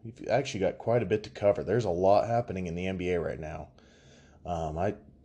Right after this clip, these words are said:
you know, I love the N B A season itself, but the off-season is so much fun. And this is where the N B A has really done a great job of building its brand, to where there's news going on pretty much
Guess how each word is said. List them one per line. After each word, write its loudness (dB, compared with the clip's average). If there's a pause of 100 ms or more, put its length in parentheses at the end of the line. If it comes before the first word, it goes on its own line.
(300)
you -4
know, 2
I 6
love 4
the -4
N -4
B 0
A -4
season -8
itself, -4 (1200)
but 4
the 6
off-season 2
is -4
so 0
much 0
fun. -6 (440)
And -6
this -2
is -6
where 2
the -2
N -2
B 0
A 2
has -6
really 4
done 4
a -2
great 0
job 2
of -8
building 0
its -8
brand, -8 (580)
to -6
where 4 (580)
there's 6
news 4
going -2
on -4
pretty -2
much -2